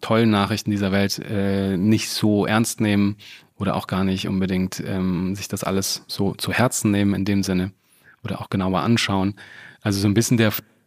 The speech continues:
die Flucht in das gute Leben, in das Private. Deswegen ist Epikur auch, ähm, ja, bis heute, äh, sehr, sehr beliebt, äh, gerade bei Menschen, die, äh, ihr Leben genießen wollen, die mit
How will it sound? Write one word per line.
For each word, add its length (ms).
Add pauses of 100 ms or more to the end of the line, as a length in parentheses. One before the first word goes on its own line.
(120)
die 100
Flucht 460
in 220
das 160
gute 260
Leben, 420
in 100
das 140
Private. 580
Deswegen 420
ist 200
Epikur 640 (520)
auch, 380
ähm, 540
ja, 240
bis 260
heute, 720
äh, 40
sehr, 300
sehr 380 (400)
beliebt, 640 (100)
äh, 220
gerade 520
bei 160
Menschen, 460
die, 300
äh, 220
ihr 180
Leben 260
genießen 380
wollen, 320
die 340
mit 360